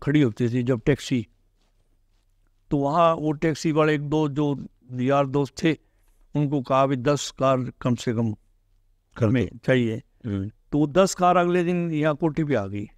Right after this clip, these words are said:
Speaker 2: हम्म।
Speaker 1: हमने उनको अलॉट करना शुरू कर दिया, भेजना शुरू कर दिया।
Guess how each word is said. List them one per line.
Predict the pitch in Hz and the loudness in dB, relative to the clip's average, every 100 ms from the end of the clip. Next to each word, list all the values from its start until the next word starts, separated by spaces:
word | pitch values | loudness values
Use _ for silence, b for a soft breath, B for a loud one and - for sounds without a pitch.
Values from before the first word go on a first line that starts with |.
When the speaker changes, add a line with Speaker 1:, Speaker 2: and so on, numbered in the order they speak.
| - | -14
Speaker 2:
हम्म। | 113 98 92 _ _ _ _ | -10 -10 -14 _ _ _ _
Speaker 1:
हमने | 143 185 196 | 0 2 2
उनको | 202 180 | 2 2
अलॉट | 165 143 131 | 4 2 0
करना | 147 147 | 0 0
शुरू | 135 147 | 0 -2
कर | 139 | -2
दिया, | 131 143 | 0 0
भेजना | 131 127 107 120 | 0 -2 -2 -4
शुरू | 123 131 123 | -4 -4 -4
कर | 123 | -4
दिया। | 110 120 135 | -4 -6 -6